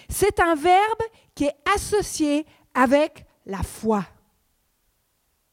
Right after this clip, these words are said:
On peut nommer le même principe,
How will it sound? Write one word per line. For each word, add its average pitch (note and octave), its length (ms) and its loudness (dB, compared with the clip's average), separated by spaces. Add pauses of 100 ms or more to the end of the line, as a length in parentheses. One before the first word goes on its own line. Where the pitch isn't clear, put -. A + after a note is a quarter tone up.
(920)
On A3 160 -10
peut E4 340 -2 (320)
nommer C#4 400 0
le C#4 100 0
même C#4+ 200 -4
principe, D4 560 -4